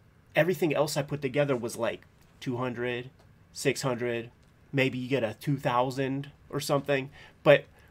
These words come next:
when it's like that, you know you're onto something. And with your Instagram,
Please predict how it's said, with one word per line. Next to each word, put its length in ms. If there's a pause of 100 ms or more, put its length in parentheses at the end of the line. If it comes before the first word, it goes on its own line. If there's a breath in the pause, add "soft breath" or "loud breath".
(140)
when 160
it's 140
like 200
that, 360 (260 soft breath)
you 140
know 120
you're 220
onto 320
something. 560 (320 loud breath)
And 160
with 180
your 120
Instagram, 800